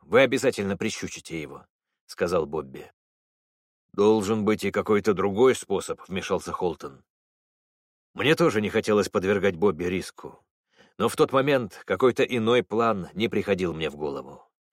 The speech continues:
Я знал, что что-то упускаю из виду. Этот образец Д Н К беспокоил меня с самого начала. Да как, блин, Д Н К мертвеца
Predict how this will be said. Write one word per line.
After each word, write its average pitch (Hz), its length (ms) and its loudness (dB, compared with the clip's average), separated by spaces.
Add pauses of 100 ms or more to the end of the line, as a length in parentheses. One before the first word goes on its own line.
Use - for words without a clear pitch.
(300)
Я 123 200 4
знал, 123 280 2
что - 200 -4
что-то - 360 0
упускаю 123 640 0
из 107 220 -6
виду. 76 440 -6 (320)
Этот 113 300 2
образец 117 420 2
Д 113 160 2
Н 110 100 -4
К 104 160 0
беспокоил 110 600 0
меня 110 240 -2
с - 60 -6
самого 101 320 -2
начала. 87 600 -6 (360)
Да 113 160 0
как, 110 320 0
блин, 90 320 -2
Д 92 120 2
Н 120 160 -2
К 135 200 2
мертвеца 127 720 -2